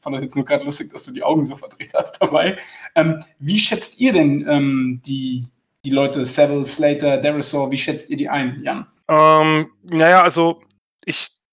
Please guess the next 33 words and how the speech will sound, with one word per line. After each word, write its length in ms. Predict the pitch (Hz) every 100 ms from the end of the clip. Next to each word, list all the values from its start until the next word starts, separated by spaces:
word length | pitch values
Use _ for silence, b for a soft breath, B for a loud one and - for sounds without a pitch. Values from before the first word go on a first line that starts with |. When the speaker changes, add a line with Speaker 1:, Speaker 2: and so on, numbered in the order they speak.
| -
Speaker 2:
das, 300 | 156 - -
die, 200 | 160 143
die 140 | 151
Bedenken 400 | 147 139 160 170
teile 260 | - 156 165
ich 140 | -
bei, 260 | 151 135 135
bei 240 | - 135
Penei 320 | - 143 139
Sewell 320 | 127 - 156
eigentlich 320 | 147 151 - -
nicht. 340 | 127 - - _ - - 160
Der 160 | 127
hat, 280 | 160 - - - _ -
also 180 | 156 139
das 160 | 151
Problem 400 | - 147 151 208
ist 200 | 220 -
insgesamt, 640 | - 185 - 151 160 196 - -
es 160 | 147
ist 120 | 160 -
eine 360 | 156 151 160 - _ -
extrem 560 | 165 - - 165 170
seltsame 640 | 135 139 147 151 143 143 -
Offensive 480 | 151 151 139 -
Tackle 260 | - 151 147
Klasse, 380 | - 143 127 139
weil 140 | 143
wir 80 | 147
eine 160 | 147 156
ganze 340 | 156 180 190
Menge 240 | 160 160
super, 300 | 135 170 196